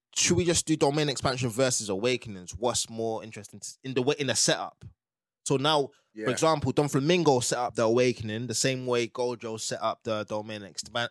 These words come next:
Speaker 1: expansion.
Speaker 2: Aye, they're not even comparable.
Speaker 1: Oh, you think domain expansion?
Speaker 2: No, when we're talking about those characters specifically, yeah,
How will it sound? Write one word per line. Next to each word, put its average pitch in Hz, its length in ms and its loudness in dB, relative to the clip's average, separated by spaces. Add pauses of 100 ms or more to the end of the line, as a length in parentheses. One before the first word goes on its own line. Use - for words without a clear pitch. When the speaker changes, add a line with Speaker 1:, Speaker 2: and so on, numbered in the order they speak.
Speaker 1:
expansion. 101 560 -6
Speaker 2:
Aye, 92 220 -10
they're 104 120 -18
not 107 120 -16
even 90 140 -20
comparable. 87 540 -18 (760)
Speaker 1:
Oh, 110 80 0
you 117 140 -2
think 143 380 -2
domain 139 280 0
expansion? 180 640 -2 (320)
Speaker 2:
No, 123 160 -6 (220)
when 139 180 0
we're 151 80 2
talking 147 220 -4
about 120 120 -2
those 131 120 0
characters 135 400 0
specifically, 101 800 -8 (880)
yeah, 92 220 -12